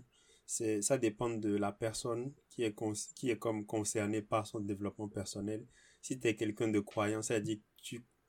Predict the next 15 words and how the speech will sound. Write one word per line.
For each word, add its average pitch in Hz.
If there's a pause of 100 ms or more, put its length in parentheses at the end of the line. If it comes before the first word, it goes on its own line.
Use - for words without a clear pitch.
(140)
tu -
as 123
le, 110
tu, -
on 127
part 123
du 110
principe 117
que 120
tu -
conçois 117
que 120
l'âme, 113
elle 113
existe. 107